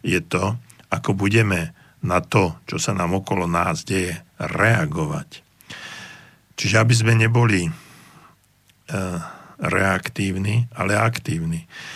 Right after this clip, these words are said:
Vy s-, my sa môžeme vždycky rozhodnúť, či niekomu vynadáme, alebo sa na ňo usmejeme. Je to naša voľba. Ak sme v strese, zmeňme to. Ak sme v napätí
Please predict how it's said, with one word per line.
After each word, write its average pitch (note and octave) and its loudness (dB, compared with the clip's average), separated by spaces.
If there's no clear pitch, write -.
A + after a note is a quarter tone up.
Vy F#2+ 0
s-, - 2
my A2+ 6
sa A2+ 4
môžeme A2+ 4
vždycky G2+ 0
rozhodnúť, F2 -4
či - -6
niekomu F2+ -4
vynadáme, G2 0
alebo - -4
sa - -2
na F#2 -2
ňo F#2+ -2
usmejeme. D#2+ -4
Je A2 2
to G#2 0
naša F#2+ -2
voľba. E2 -2
Ak F#2 0
sme F#2+ -2
v - -2
strese, - -4
zmeňme F2+ -6
to. - -14
Ak F2+ 0
sme F#2+ 0
v - -10
napätí G2+ -2